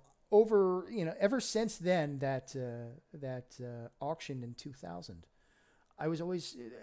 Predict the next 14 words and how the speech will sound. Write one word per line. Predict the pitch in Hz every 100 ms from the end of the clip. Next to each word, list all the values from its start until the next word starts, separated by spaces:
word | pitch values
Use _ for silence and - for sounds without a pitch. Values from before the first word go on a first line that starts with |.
| -
it | 208 214 170
kind | 196 160
of |
reignited | 147 175 208 175 156 156 156 156 143
my | 135 139
interest | 143 135 139 -
in | 135
his | 123
work, | 160 135 127
and | 135
I | 123
kind | 131 165
of | 131
became, | 123 139 123 123